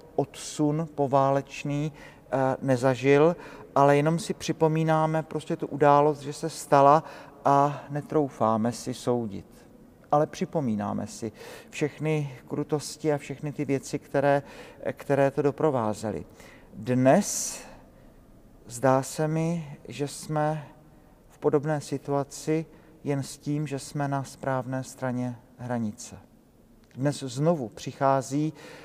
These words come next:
do naší země lidé, kteří jsou zděšení, kteří mají strach, kteří neznají řeč, kteří nemají žádné sebevědomí. A dnes už lidé, kteří zde nemají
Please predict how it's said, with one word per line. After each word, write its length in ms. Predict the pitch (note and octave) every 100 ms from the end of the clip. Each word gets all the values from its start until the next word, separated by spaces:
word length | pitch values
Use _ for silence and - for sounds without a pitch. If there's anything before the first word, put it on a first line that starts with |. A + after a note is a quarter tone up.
| -
do 320 | C3 C#3+ C3 B2
naší 360 | C#3 - D#3+
země 460 | C3+ D3 C#3 D3 D3+ - - - -
lidé, 420 | D3 D3 C#3 D#3
kteří 640 | D#3+ - C#3+ C3+ D3+ D3+ D3 B2 C#3
jsou 240 | - D#3
zděšení, 680 | C#3+ C#3 B2+ - D3+ A2+ F#2+ - - - _ _ _ _ -
kteří 360 | - C#3+ C3 C#3+
mají 180 | D3 C#3+
strach, 640 | - - D3 C#3+ - - - _ - _ _ - - - -
kteří 720 | - D3 C3 C#3+ D3+ D3+ C3+ -
neznají 520 | C3+ C#3 A#2+ C#3+ C#3+ C3+
řeč, 500 | D3+ C#3 - - - - _ _
kteří 280 | - D3 C3
nemají 420 | D3 C#3+ D3 D3 -
žádné 460 | C3 C#3+ C#3 D#3
sebevědomí. 800 | C#3+ D#3 D#3+ C#3+ A#2+ A2+ G#2 G2 - - - - -
A 280 | C3+ C3 C3 B2
dnes 380 | B2+ C#3 D3
už 240 | - - -
lidé, 280 | C#3+ C#3+ D3
kteří 380 | - C3+ C#3+
zde 400 | B2+ A#2 C3 D3 -
nemají 420 | C3+ C3+ C#3+